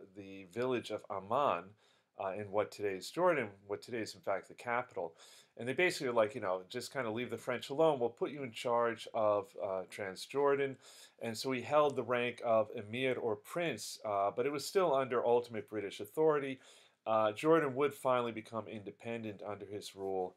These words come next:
uh, in nineteen forty-six, at which point he became the king of the Hashemite Kingdom of Jordan,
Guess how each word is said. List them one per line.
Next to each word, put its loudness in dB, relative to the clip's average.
uh, 0
in -10
nineteen -6
forty-six, -4
at -8
which -8
point -6
he -16
became -10
the -12
king -6
of -6
the -12
Hashemite 0
Kingdom -12
of -14
Jordan, 0